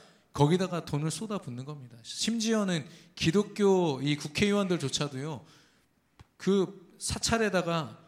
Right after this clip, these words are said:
뭐 하나 해놓는 거는 당연하다고 생각한대요. 그 정도로. 그러니까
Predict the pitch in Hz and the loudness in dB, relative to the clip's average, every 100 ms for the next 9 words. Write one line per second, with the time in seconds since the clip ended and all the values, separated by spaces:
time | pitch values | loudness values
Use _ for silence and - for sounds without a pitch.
0 | - 151 190 226 196 240 262 240 208 170 | 0 2 4 4 4 2 0 0 0 -2
1 | 147 - 147 180 190 190 175 175 156 170 | -4 -4 -2 0 0 -4 -6 -10 -10 -14
2 | 165 110 113 _ _ _ - 147 170 165 | -18 -18 -20 _ _ _ -6 -4 -4 -12
3 | - - _ _ _ _ _ _ _ _ | -18 -20 _ _ _ _ _ _ _ _
4 | _ _ _ _ _ _ 226 233 226 170 | _ _ _ _ _ _ -4 2 2 2